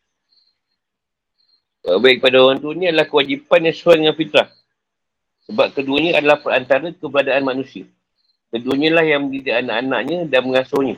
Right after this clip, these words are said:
Baik masa kecil, masa kecil maupun sudah besar.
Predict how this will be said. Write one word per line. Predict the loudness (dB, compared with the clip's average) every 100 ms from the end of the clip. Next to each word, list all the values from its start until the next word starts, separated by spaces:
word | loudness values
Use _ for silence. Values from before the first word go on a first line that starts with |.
| -6
Baik | -6
masa | -4 -8 -10
kecil, | -10 -4 -4 -4 _ _ _ _ _ -20 _ -6
masa | -6 -6 _ _ _ _ _ _ _ _ -6
kecil | -4 -4 -4 -2
maupun | -2 -2 -6 -8
sudah | 0 0
besar. | 0 -2 -2